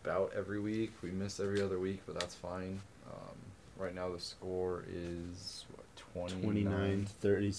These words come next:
Speaker 2: or actually, since
Speaker 1: Twenty.
Speaker 2: you're leading, it's thirty-six twenty-nine to two, which means we
Speaker 1: Right.
Speaker 2: have two ties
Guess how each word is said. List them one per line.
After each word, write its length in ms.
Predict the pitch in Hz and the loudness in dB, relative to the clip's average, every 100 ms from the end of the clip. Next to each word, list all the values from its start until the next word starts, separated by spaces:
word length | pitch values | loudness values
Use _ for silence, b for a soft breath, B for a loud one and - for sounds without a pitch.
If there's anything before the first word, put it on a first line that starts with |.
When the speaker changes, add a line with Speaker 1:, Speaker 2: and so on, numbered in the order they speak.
| - | 6
Speaker 2:
or 260 | 107 104 - | 8 8 8
actually, 400 | 107 - 98 92 | 6 6 4 4
since 80 | - | 6
Speaker 1:
Twenty. 160 | 117 | 8
Speaker 2:
you're 120 | 113 | 8
leading, 380 | 101 95 90 90 | 10 8 6 4
it's 80 | 82 | 0
thirty-six 600 | - 104 95 - 95 - - | 6 8 8 6 2 2 -2
twenty-nine 540 | - 95 92 90 90 | 0 2 2 2 0
to 100 | 87 | -2
two, 340 | - - 82 78 | -6 0 2 4
which 200 | 87 - | 2 2
means 140 | 90 | 0
we 80 | 87 | 4
Speaker 1:
Right. 80 | 92 | 4
Speaker 2:
have 140 | 87 | 4
two 280 | - 117 104 | 6 8 8
ties 520 | - 92 87 85 - | 6 4 4 2 -2